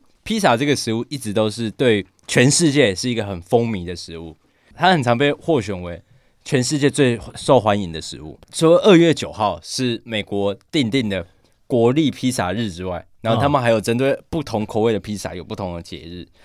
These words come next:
Speaker 1: 那像是九月五号就是起-，起司披萨节，然后九月二十号是意式腊肠披萨节，然后还有十月的披萨月，就是 what the fuck，他们超爱吃披萨。
Speaker 2: 啊，有底特律披萨在哪里？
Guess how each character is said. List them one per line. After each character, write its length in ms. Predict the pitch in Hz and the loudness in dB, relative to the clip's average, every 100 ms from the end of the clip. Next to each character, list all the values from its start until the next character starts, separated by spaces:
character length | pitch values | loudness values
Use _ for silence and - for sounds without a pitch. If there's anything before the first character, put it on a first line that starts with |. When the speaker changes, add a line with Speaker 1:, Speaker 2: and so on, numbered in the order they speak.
| - | -14
Speaker 1:
那 100 | - | -6
像 100 | 104 | -2
是 80 | 117 | -2
九 220 | 113 95 | -2 -2
月 60 | 120 | -2
五 100 | 117 | -2
号 180 | 98 101 | -2 -4
就 60 | |
是 100 | 101 | -4
起-， 260 | 92 - 87 - | -6 -12 -14 -18
起 160 | - 101 | -12 -10
司 140 | 87 | -8
披 120 | 110 123 | -6 -4
萨 220 | 113 80 | -4 -6
节， 240 | 80 67 - _ _ | -10 -16 -18 _ _
然 160 | 95 | -6
后 100 | 101 123 | -4 -6
九 320 | - 127 92 | -6 -4 0
月 160 | 117 135 | 0 2
二 180 | 151 | 2
十 200 | 127 98 | 0 -2
号 180 | 95 104 | -2 -2
是 180 | 98 104 - _ _ - | -2 -6 -8 _ _ -6
意 200 | 180 127 | -4 -2
式 320 | - 135 113 | -2 -4 -2
腊 220 | 127 117 | 0 0
肠 280 | 87 87 85 | -2 -8 -14
披 160 | - 92 | -12 -10
萨 200 | 90 71 | -10 -10
节， 300 | - 60 - _ _ - | -14 -18 -20 _ _ -6
然 120 | 110 | 0
后 60 | |
还 80 | 113 | 2
有 100 | 104 | 2
十 340 | 95 - 104 113 | 0 -4 -4 0
月 140 | 135 | 0
的 80 | 101 | 0
披 280 | - - 131 | -6 -8 -6
萨 240 | 123 98 | -2 -2
月， 300 | 85 101 92 - - - - - - | -2 -6 -6 -10 -20 -20 -20 -20 -20
就 140 | - 131 | -12 -8
是 240 | 139 - - _ - 95 | -6 -8 -16 _ -20 -20
what 220 | 110 113 | -10 -8
the 80 | - | -8
fuck， 380 | 92 - 110 87 - | -6 2 2 2 -6
他 80 | 123 | -6
们 160 | 123 107 | -4 -6
超 240 | - 120 117 | -2 4 4
爱 220 | 113 101 | 4 2
吃 200 | - 92 | -4 -8
披 160 | 90 | -10
萨。 200 | 85 - - | -12 -14 -6
Speaker 2:
啊， 160 | 147 | 0
有 240 | 143 107 92 _ | 2 0 -2 _
底 140 | - 117 | -2 2
特 120 | 139 | 4
律 120 | 143 | 4
披 160 | 131 120 | 0 -2
萨 140 | 110 | -2
在 100 | 98 | -2
哪 140 | 92 | -4
里？ 80 | 80 | -6